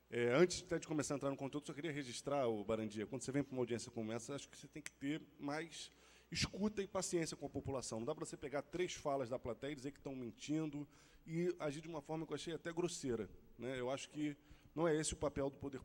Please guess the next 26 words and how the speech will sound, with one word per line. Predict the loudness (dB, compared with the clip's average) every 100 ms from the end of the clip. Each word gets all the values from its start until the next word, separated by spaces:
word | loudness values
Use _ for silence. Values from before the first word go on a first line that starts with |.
| -6
público | -6 -6
que | -8
a |
população | -8 -4 -2 -2 -4
espera, | -4 0 2
independente | 2 0 0 2 2 -2
de | -6
discordar | -6 4 4 6 4 4 2 -10 -10 4
ou | 6
concordar | 6 4 6 8 8 8
da | 4
prefeitura. | 2 0 0 6 8 8 4 -6 -12 -12 -12 -12 -10 -2
Até | 2 6 6
porque | 8
você | 6 8 6
colocou, | 6 6 6 4 6 6 6 -2 -8
por | -6
exemplo, | -4 -6 -6
na | -2
fala | 0 0
do | -4
Fernando | -8 -6 -8
Tinoco, | -6 2 2 2 -2 -12
de | -14
que | -6 0
ele | 2 2